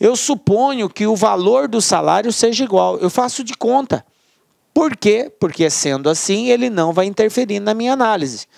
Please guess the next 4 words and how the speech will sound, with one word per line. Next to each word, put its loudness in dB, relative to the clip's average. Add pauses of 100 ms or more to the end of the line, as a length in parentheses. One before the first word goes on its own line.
(240)
Então, 2
vamos 2
lá? 0 (1500)
Para -2